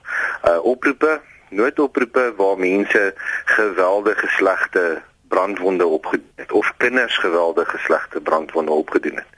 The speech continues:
En dan is dit so erg dat die persone gehospitaliseer moet word vir daai brandwonde. En dit is natuurlik,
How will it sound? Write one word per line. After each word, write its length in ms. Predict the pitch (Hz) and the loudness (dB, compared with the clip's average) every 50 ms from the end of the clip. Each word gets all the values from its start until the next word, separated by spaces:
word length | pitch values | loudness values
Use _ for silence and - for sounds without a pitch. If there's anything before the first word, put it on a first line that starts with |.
| - - - - - - - - - - | -10 -6 -2 0 0 0 -2 -4 -4 -2
En 220 | - 101 98 98 90 | 0 0 2 2 4
dan 460 | 92 92 104 120 131 135 135 131 - | 2 2 2 2 2 2 2 2 2
is 120 | 90 - | 0 0
dit 160 | - 104 - | -2 -4 -4
so 180 | - - - 170 | -2 0 2 2
erg 520 | 208 156 87 90 85 82 82 85 - - - - - - - - - - - - | 2 2 0 0 0 0 -2 -2 -4 -4 -6 -6 -4 -4 -2 -4 -4 -6 -6 -4
dat 280 | - 98 92 90 90 82 80 | 0 2 2 2 0 -4 -8
die 880 | 80 90 90 87 87 87 87 87 87 87 87 87 85 85 - 50 50 - - _ | -12 -10 -8 -8 -6 -6 -6 -4 -4 -4 -2 -2 -2 -2 -2 -2 -2 -2 -2 _
persone 600 | - - - - - 123 127 117 110 98 95 90 - - - - - - - _ _ _ - | -2 0 0 2 2 2 2 2 2 0 0 -2 -6 -10 -14 -16 -18 -20 -20 _ _ _ -2
gehospitaliseer 1120 | - - 113 107 107 113 - - 127 113 - - 120 113 110 110 - - - 151 190 208 | 0 0 2 2 2 0 0 0 -2 -2 -2 -2 0 0 0 0 0 0 0 0 0 0
moet 200 | 160 117 - - | 0 -2 -2 -2
word 400 | - 78 73 - - - - - - - - - - - - | -2 -2 -2 -2 -4 -8 -14 -14 -14 -14 -12 -6 -2 0 2
vir 160 | 123 117 104 | 2 2 2
daai 240 | 90 92 87 87 87 | 2 2 2 2 2
brandwonde. 600 | - - 78 76 - - - 73 73 62 - - - - - - - - - - - - - - - - - - - - | 0 0 0 0 -2 -4 -6 -6 -6 -4 -6 -6 -8 -6 -6 -4 -2 -2 -2 -2 -4 -6 -10 -10 -12 -10 -8 -8 -4 0
En 560 | - 107 113 117 123 123 120 117 113 107 - - - - - - - | 2 2 2 2 2 2 2 2 2 0 0 -4 -8 -6 -4 -4 -2
dit 260 | 95 92 - 123 - - | 0 2 2 2 2 2
is 80 | 147 | 0
natuurlik, 540 | 127 131 117 - - - 131 131 131 - | 0 0 -2 -2 -2 -2 0 0 0 -2